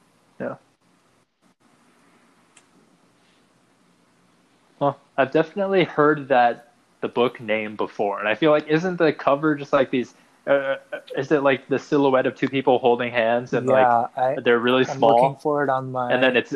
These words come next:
Speaker 1: orange?
Speaker 2: bookshelf. I know those of you listening to this can't see it, but I'm gonna show Max it on FaceTime once I ever find this book.
Speaker 1: I
Speaker 2: Yeah.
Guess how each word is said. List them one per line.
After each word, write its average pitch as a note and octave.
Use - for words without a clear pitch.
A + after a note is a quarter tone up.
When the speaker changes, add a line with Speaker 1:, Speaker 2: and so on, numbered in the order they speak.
Speaker 1:
orange? C#3
Speaker 2:
bookshelf. B2+
I B2+
know B2
those A#2+
of A#2+
you B2
listening C3
to C#3+
this C3+
can't -
see F3+
it, B2+
but C3+
I'm B2
gonna D3
show B2
Max A2+
it B2+
on A2
FaceTime A2
once A2
I A#2
ever A2
find E2+
this -
book. -
Speaker 1:
I C3+
Speaker 2:
Yeah. A#2